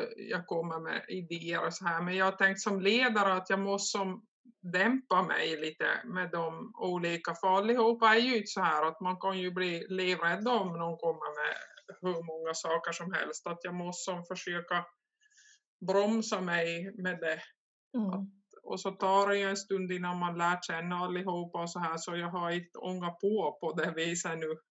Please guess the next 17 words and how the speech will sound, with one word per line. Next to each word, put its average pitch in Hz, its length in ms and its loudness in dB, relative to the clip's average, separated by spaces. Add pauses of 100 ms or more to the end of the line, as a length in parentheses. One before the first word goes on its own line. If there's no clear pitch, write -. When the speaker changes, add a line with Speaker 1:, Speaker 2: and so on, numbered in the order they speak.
(140)
Speaker 1:
Det 170 120 -8
kan 233 120 0
jag 214 80 4
Speaker 2:
Mm. 165 120 2
Speaker 1:
inte 196 100 -10
säga. 147 280 -4 (560)
Speaker 2:
Mm. 190 240 -6 (720)
Speaker 1:
Men, 160 540 -2
eh, 147 300 -6 (320)
nog 185 460 -2
fick 185 260 -8
jag 170 80 0
ju 190 100 0
som 220 220 0
idéer, 175 440 0
om 170 140 -4
vi 165 140 -6